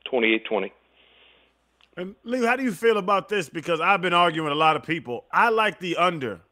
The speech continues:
Speaker 2: I don't think this is a thirty, thir-, no, thirty-seven thirty-four game. I think they, they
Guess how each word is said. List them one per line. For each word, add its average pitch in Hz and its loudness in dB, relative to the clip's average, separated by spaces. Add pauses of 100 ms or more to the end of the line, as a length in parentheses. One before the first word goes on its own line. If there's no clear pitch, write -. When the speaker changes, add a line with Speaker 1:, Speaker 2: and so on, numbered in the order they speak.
(140)
Speaker 2:
I 170 6
don't 214 -2
think 190 -4
this 180 -6
is 151 -10
a 165 -2
thirty, 175 0
thir-, 160 0
no, 160 -2
thirty-seven 165 -2
thirty-four 151 -4
game. 143 -2
I 175 2
think 180 -4
they, 175 0
they 170 -4